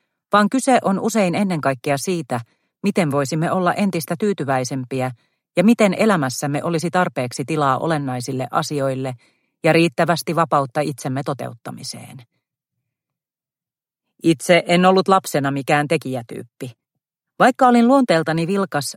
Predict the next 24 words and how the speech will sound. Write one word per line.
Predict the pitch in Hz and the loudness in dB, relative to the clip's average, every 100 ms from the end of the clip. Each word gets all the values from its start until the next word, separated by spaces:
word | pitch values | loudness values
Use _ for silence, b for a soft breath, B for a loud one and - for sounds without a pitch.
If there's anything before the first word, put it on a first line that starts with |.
| - | -8
sosiaalinen | - 180 180 151 139 135 139 139 127 | -2 0 2 2 2 0 -2 -4 0
ja | 165 | 0
monista | 196 196 - 127 | 2 0 -2 -2
asioista | 156 180 139 131 135 | -2 0 -2 -4 -6
kiinnostunut, | 175 156 127 120 135 127 120 _ _ _ _ _ | -4 -4 -4 -6 -8 -8 -10 _ _ _ _ _
en | 175 180 | 2 6
muista | 180 - 170 | 6 4 2
ainuttakaan | 185 202 180 147 151 139 | 2 2 0 -2 0 2
kovin | 180 165 | 2 0
tavoitteellista | 160 175 139 - 135 135 127 143 | 0 2 2 0 -4 -4 -4 0
harrastusta | 151 131 123 123 - | 0 -2 -10 -14 -10
koko | 147 185 165 | -6 -2 -2
lapsuusajaltani. | 151 - 131 - 143 - - 127 120 127 - _ _ _ _ _ _ _ _ _ _ _ _ _ _ _ _ _ _ | -2 -6 -12 -8 -10 -10 -14 -16 -14 -16 -18 _ _ _ _ _ _ _ _ _ _ _ _ _ _ _ _ _ _
Kun | 151 156 | 0 2
opin | 143 151 156 | 2 2 2
lukemaan, | 175 185 147 127 131 123 _ - | 2 2 2 0 0 -4 _ -2
vietin | 170 175 170 | 2 2 0
tuntikausia | 202 214 185 156 151 - 147 127 | 0 0 0 2 2 2 -2 0
kirjojen | 180 175 135 131 123 | -2 -2 -2 -2 -2
parissa | 135 131 - 135 127 _ - | -4 -4 -6 -8 -8 _ -4
ja | 143 | 0
pohdin | 151 127 139 | 0 0 -4
kaikenlaisia | 156 160 131 139 131 131 131 | 0 0 0 -2 -4 -2 -4
asioita. | - 123 117 95 98 135 | -4 -8 -10 -14 -16 -16